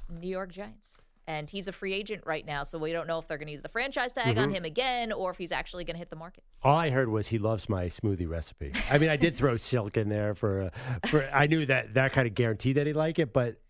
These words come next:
Speaker 2: I have a good smoothie game, Maggie. You have, just because I don't look like Saquon doesn't mean I don't know how to make a smoothie.
Speaker 1: Not only do you not look like Saquon, you don't look like you belong, uh, you don't look like you're the same species of
Speaker 2: <laughs>
Speaker 1: person with
Speaker 2: You're
Speaker 1: Saquon
Speaker 2: saying
Speaker 1: Barkley.
Speaker 2: one of his thighs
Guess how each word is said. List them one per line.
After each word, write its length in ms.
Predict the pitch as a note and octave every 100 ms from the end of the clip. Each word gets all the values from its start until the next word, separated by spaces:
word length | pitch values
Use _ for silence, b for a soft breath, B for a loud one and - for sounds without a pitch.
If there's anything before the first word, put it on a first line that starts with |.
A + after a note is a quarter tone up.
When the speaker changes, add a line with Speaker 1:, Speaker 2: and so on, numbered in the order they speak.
| -
Speaker 2:
I 260 | D3 D#3+
have 220 | E3 C#3 B2+
a 40 |
good 240 | A2 B2+ B2
smoothie 420 | - B2+ C#3+ A2+
game, 200 | G2+ F2+
Maggie. 240 | F#2 G2
You 120 | G#2
have, 300 | B2 D3 D3 - B -
just 160 | G3
because 100 | A#3+
I 20 | A3
don't 140 | F#3
look 160 | F3+ F#3+
like 120 | D3
Saquon 440 | - D#3+ C#3+ B2+
doesn't 240 | C3 C3+ C#3
mean 160 | C#3+
I 60 | B2
don't 200 | B2+ A#2+
know 120 | B2
how 160 | F#2+ C3+
to 60 |
make 220 | A2+ A#2 G#2
a 20 |
smoothie. 560 | - A#2 B2+ A2 F2+
Speaker 1:
Not 300 | G3 A#3+ E4
only 260 | G4 F#4 C#4+
do 100 | G#3
you 140 | A3
not 180 | B3+ A3+
look 140 | G#3+ G#3+
like 140 | F3+
Saquon, 460 | - F#3 F3+ C#3 A2+ D3+
you 160 | A3+
don't 260 | F4 G4+ C#4+
look 240 | B3+ B3+ A3
like 260 | A3 F#3+
you 120 | G3
belong, 460 | G#3 G3+ F#3+ G3+ G3 F#3
uh, 20 | G3+
you 260 | F#3 A#3+
don't 200 | F#4 E4+
look 80 | B3+
like 120 | C4+
you're 60 | A#3
the 40 | G3
same 220 | A#3+ G#3+
species 680 | - - - B3 - B3+ G#3
of 80 |
Speaker 2:
<laughs> 120 | G3+ -
Speaker 1:
person 560 | F#3+ B3+ - G#3+ D#3+ D#3
with 180 | G3+ -
Speaker 2:
You're 120 | E3+
Speaker 1:
Saquon 40 |
Speaker 2:
saying 260 | G#3+ F3+ E3
Speaker 1:
Barkley. 380 | F3 E3 E3 F#2
Speaker 2:
one 220 | B2 E3
of 80 | F#3
his 180 | D#3+ -
thighs 600 | - C3 C3+ D3 D3+ G#2+